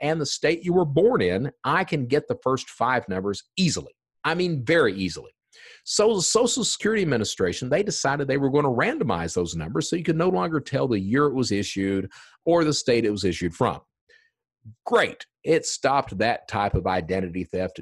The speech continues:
just fine. But when it stopped it, guess what? Well, yeah, it, it opened up a brand new, even larger, even worse door for criminals to walk through and profit. And that was the synthetic fraud. So now criminals could use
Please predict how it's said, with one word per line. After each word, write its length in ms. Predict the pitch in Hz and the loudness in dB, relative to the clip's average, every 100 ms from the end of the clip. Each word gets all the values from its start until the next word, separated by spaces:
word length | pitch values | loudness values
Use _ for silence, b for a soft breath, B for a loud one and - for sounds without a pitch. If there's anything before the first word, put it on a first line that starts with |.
| 92 | -12
just 320 | 95 156 - | -2 0 0
fine. 220 | - 95 - - _ _ | -2 -2 -4 -14 _ _
But 380 | 131 175 135 131 | 0 2 2 0
when 200 | 110 110 | -2 -4
it 80 | 95 | -2
stopped 500 | - - 185 175 - | -4 0 2 2 0
it, 200 | 151 98 | -2 0
guess 320 | 101 98 - | 0 0 2
what? 240 | 117 85 - - | 2 0 -2 -12
Well, 320 | - 123 113 | -6 -2 0
yeah, 260 | 92 82 71 | -2 -4 -6
it, 140 | 85 73 | -10 -6
it 220 | 95 95 | -4 0
opened 320 | 120 - 107 | 0 0 -2
up 120 | 98 87 | -2 -2
a 100 | 82 | -6
brand 560 | 78 101 123 123 107 | -4 -2 0 0 0
new, 320 | 92 90 90 | 0 0 0
even 420 | 90 110 117 104 92 | 0 -2 -2 -4 -4
larger, 460 | 90 90 85 95 | -2 -2 -2 -4
even 340 | 92 95 92 87 | -4 -4 -4 -4
worse 340 | 107 135 - | -2 -2 -4
door 340 | 78 71 85 | -8 -6 -6
for 140 | 104 - | -6 -6
criminals 480 | 92 87 92 113 - | -4 -4 -4 -4 -4
to 160 | 120 | -4
walk 380 | 123 123 131 - - | 0 0 0 -4 -10
through 220 | 76 - _ _ b b | -10 -12 _ _ b b
and 320 | 95 101 104 98 - | -6 -4 -4 -6 -8
profit. 500 | 82 71 - - - | -8 -8 -10 -20 -18
And 180 | - 82 | -12 -8
that 220 | 98 107 | -6 -8
was 340 | 82 78 90 90 | -8 -8 -8 -8
the 140 | 85 | -10
synthetic 640 | - - 87 82 85 - | -8 -8 -8 -6 -8 -8
fraud. 500 | - - 120 107 69 | -10 -6 -4 -4 -8
So 140 | - 82 | -14 -14
now 200 | 82 98 | -12 -12
criminals 440 | - 87 95 117 | -10 -8 -6 -6
could 160 | - 80 | -6 -8
use 340 | 73 90 - | -6 -6 -8